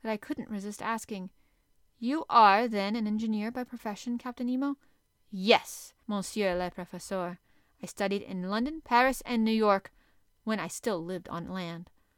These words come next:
"But how were you able to build the marvelous Nautilus in secret?" "Each of its components, Monsieur Aronnax, was sent to me from a different part of the world under various names. The keel was forged by Crusoe in France, the propeller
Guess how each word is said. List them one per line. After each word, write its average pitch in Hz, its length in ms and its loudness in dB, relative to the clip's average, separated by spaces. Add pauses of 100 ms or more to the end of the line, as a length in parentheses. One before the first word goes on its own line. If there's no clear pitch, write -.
(200)
"But - 140 -14
how 311 340 0
were 220 200 -4
you 240 180 -4
able 269 260 -4
to 254 80 -4
build 269 320 0
the 254 60 -4
marvelous 269 560 0
Nautilus 226 400 -2
in 226 200 -4
secret?" 240 420 -4 (800)
"Each 311 160 -2
of 311 80 -2
its 285 120 -4
components, 220 540 -2
Monsieur 214 340 0
Aronnax, 190 540 -2
was 208 140 -6
sent 254 240 -4
to - 100 -8
me 202 220 -4
from 226 160 -4
a - 20 -2
different 233 300 -4
part 233 160 -2
of 233 60 -2
the 226 60 0
world 185 360 2
under 202 160 -2
various 202 440 -2
names. 180 380 -4 (360)
The 202 80 -6
keel 208 380 0
was 202 300 -4
forged 240 340 4
by 226 120 0
Crusoe 196 560 -2
in 214 140 -6
France, 190 500 -4
the 202 100 -8
propeller 220 500 -4